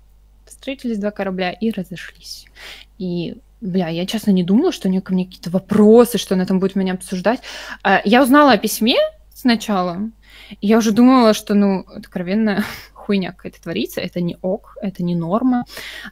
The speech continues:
А, ладно, у вас там были терки с комьюнити-менеджером, вы что, ва-, вы считали, что что-то несправедливо, и вы на него нажаловались. Плевать, как бы, что вы его называли расистом и гомофобом. Надо, кстати,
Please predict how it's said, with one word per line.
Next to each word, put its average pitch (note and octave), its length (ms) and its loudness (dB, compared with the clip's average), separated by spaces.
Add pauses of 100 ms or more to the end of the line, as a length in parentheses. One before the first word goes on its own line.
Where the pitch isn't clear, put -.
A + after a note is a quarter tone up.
А, F#3 340 2
ладно, G#3 320 6
у C4 40 6
вас A3+ 140 0
там G#3+ 140 2
были G#3 180 4
терки - 320 -4
с - 60 -14
комьюнити-менеджером, F#3 1000 -2
вы F#3+ 100 -2
что, G3+ 300 -4
ва-, F#3+ 160 2
вы G#3+ 160 -2
считали, A3+ 340 0
что G#3 180 -8
что-то G3 300 -4
несправедливо, F#3 920 -4 (480)
и G3+ 60 4
вы F#3 160 2
на C#4 60 8
него G3 180 6
нажаловались. F3 760 -2 (240)
Плевать, G#3+ 380 6
как F3+ 140 -2
бы, F3+ 100 0
что F3+ 440 -2 (720)
вы G3+ 80 2
его F#3 100 2
называли F3+ 360 0
расистом F3+ 600 -8 (140)
и E3+ 400 -10 (100)
гомофобом. F3+ 720 -2 (420)
Надо, G#3 140 -4
кстати, - 260 -8